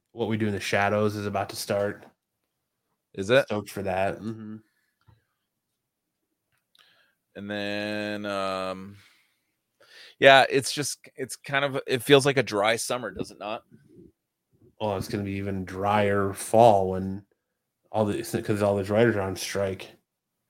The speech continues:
Speaker 2: But we still have stuff coming out. I mean, you've got, um, you've got, uh, Miss Marvel coming out. You've got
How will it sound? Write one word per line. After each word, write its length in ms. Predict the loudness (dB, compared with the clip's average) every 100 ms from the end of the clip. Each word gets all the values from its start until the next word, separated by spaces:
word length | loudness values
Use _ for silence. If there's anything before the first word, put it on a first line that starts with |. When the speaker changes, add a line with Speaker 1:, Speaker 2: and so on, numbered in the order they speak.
| _ _ -20 -20 -20 _
Speaker 2:
But 80 | 6
we 100 | 6
still 200 | 8 8
have 120 | 8
stuff 280 | 6 4 4
coming 260 | -4 -2
out. 300 | 2 2 0 -6
I 40 |
mean, 160 | -10 -10
you've 140 | -4
got, 380 | 2 4 4 0
um, 560 | -6 -6 -6 -10 -16 -20 _ _ _ _ _ _ _ _ _ _ _ _ _ _ _ _
you've 260 | -16 -14 0
got, 400 | 2 2 0 -2
uh, 400 | 0 0 -2 -4
Miss 220 | -8 -10
Marvel 340 | -4 -2 -2 -4
coming 280 | -6 -4
out. 300 | -2 -2 -4
You've 200 | -8 -10
got 500 | -2 0 0 -4 -8